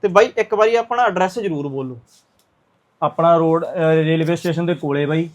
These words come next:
Speaker 1: ਹੂੰ।
Speaker 2: ਪੋਸਟ ਆਫਿਸ ਵਾਲੀ ਗਲੀ, ਪਿੱਪਲ ਦੇ ਦਰਖਤ ਦੇ ਜਮਾਂ ਸਾਹਮਣੇ।
Speaker 1: ਠੀਕ ਆ ਬਾਈ।
Speaker 2: ਨਾਲ ਆਪਣੇ ਜਿਮ ਆ, ਇੱਕ ਦੁਕਾਨ ਛੱਡ ਕੇ,
Speaker 1: ਹੂੰ।
Speaker 2: ਤੇ ਅੰਡੇ ਵਾਲੀ ਦੁਕਾਨ ਮਸ਼ਹੂਰ
Speaker 1: ਤੇ
Speaker 2: ਹੈ।
Speaker 1: ਬਾਈ ਦੀ ਦੁਕਾਨ ਦਾ ਨਾਮ ਹੈਗਾ ਸੌਰਵ
Speaker 2: ਸੌਰਵ
Speaker 1: ਮੋਬਾਈਲ
Speaker 2: ਮੋਬਾਈਲ
Speaker 1: ਕੇਅਰ
Speaker 2: ਕੇਅਰ।
Speaker 1: ਆ।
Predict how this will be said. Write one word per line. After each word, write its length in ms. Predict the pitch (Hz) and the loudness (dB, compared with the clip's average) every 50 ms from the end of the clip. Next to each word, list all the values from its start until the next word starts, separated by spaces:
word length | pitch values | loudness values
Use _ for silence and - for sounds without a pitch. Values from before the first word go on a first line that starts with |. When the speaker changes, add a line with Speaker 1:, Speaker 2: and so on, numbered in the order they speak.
| _ - | _ -4
Speaker 1:
ਹੂੰ। 140 | 175 175 165 | 0 2 2
Speaker 2:
ਪੋਸਟ 180 | 165 156 160 | 2 2 0
ਆਫਿਸ 260 | 175 165 147 151 151 175 | -2 -2 -2 -2 -2 0
ਵਾਲੀ 180 | 170 165 165 | 0 0 0
ਗਲੀ, 360 | 135 139 135 147 180 185 175 180 _ | -2 -2 0 0 0 0 -2 -6 _
ਪਿੱਪਲ 320 | - 180 - _ 208 208 202 | -8 -8 -4 _ 0 0 2
ਦੇ 60 | 196 | 2
ਦਰਖਤ 320 | 170 170 165 160 160 - | 2 2 0 0 0 -2
ਦੇ 100 | 196 202 | -2 0
ਜਮਾਂ 220 | 180 165 170 190 180 | 0 0 0 -2 -2
ਸਾਹਮਣੇ। 400 | - 151 131 131 135 139 127 120 _ _ _ | -4 -6 -8 -8 -10 -10 -12 -14 _ _ _
Speaker 1:
ਠੀਕ 180 | - 185 190 165 | -4 -4 0 0
ਆ 60 | 160 | -2
ਬਾਈ। 240 | 143 143 139 135 123 - _ _ _ - | -2 -2 -6 -8 -10 -16 _ _ _ -6
Speaker 2:
ਨਾਲ 300 | 147 151 156 160 165 175 | -2 0 4 4 6 4
ਆਪਣੇ 280 | 170 170 - 175 175 165 | 4 2 0 -4 -4 -2
ਜਿਮ 280 | 131 151 147 147 151 | -2 -4 -4 -2 -2
ਆ, 40 | 160 | -2
ਇੱਕ 200 | 160 160 160 170 | -2 -4 -6 -8
ਦੁਕਾਨ 260 | 151 147 151 156 170 | -8 -6 -4 -4 -4
ਛੱਡ 200 | 165 165 165 156 | -2 -2 -2 -2
ਕੇ, 240 | 156 156 160 160 160 - _ - | -2 -4 -4 -6 -6 -8 _ -2
Speaker 1:
ਹੂੰ। 120 | 180 175 | -2 0
Speaker 2:
ਤੇ 140 | 165 160 165 | 0 0 0
ਅੰਡੇ 180 | 160 139 131 127 | 0 -2 -4 -6
ਵਾਲੀ 140 | 123 120 120 | -6 -8 -10
ਦੁਕਾਨ 220 | 120 117 117 127 | -12 -14 -14 -12
ਮਸ਼ਹੂਰ 320 | 131 127 123 139 135 127 | -12 -12 -10 -10 -10 -4
Speaker 1:
ਤੇ 60 | - 180 | -4 0
Speaker 2:
ਹੈ। 40 | |
Speaker 1:
ਬਾਈ 180 | 170 175 185 196 | 2 4 4 4
ਦੀ 100 | 208 214 | 2 0
ਦੁਕਾਨ 280 | 196 190 190 185 196 202 | -2 -2 -2 -2 -2 -2
ਦਾ 80 | 208 | -2
ਨਾਮ 220 | 208 202 202 202 202 | -4 -4 -4 -4 -4
ਹੈਗਾ 160 | 208 226 233 | -4 -4 -6
ਸੌਰਵ 400 | 220 - - 170 160 165 170 175 | -8 -8 -2 0 2 4 4 4
Speaker 2:
ਸੌਰਵ 200 | 170 165 165 185 | 4 4 4 4
Speaker 1:
ਮੋਬਾਈਲ 240 | 190 185 165 160 156 | 4 4 4 6 6
Speaker 2:
ਮੋਬਾਈਲ 180 | 151 156 165 | 4 4 2
Speaker 1:
ਕੇਅਰ 140 | 160 156 147 | 2 2 2
Speaker 2:
ਕੇਅਰ। 180 | 156 165 180 185 | 2 2 2 0
Speaker 1:
ਆ। 140 | 180 175 | -2 -4